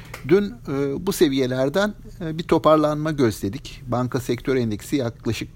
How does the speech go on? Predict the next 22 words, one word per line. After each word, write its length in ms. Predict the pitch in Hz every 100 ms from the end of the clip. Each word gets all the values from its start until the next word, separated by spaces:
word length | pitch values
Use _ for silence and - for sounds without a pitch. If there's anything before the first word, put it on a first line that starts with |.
| -
günü 360 | 104 113 123 - -
yüzde 320 | 113 110 -
üçlük 400 | - - 147 -
artışla 460 | 123 - 123 110
tamamladı. 720 | 101 98 98 98 95 92 185 - - - - - -
Burada 280 | 156 165 185
tabii 320 | - 185 160
ki 160 | - 170
bankaların 540 | 160 156 160 143 165
üçüncü 400 | - 127 147 139
çeyrek 320 | - 147 147 -
sonuçlarına 540 | 127 127 - 120 123
ilişkin 460 | - 117 - 175 175
iyimserlikte 680 | 151 139 120 135 117 117 170
rol 340 | 165 147 135
oynuyor. 400 | 127 117 110 208 -
Gerek, 500 | 143 135 135 - -
e, 420 | 110 110 107 95 - - - - -
önceki 400 | 120 117 123 127
gün 240 | 117 104 - - - 123
kar 160 | 117
açıklayan 600 | 107 - - 101 101 98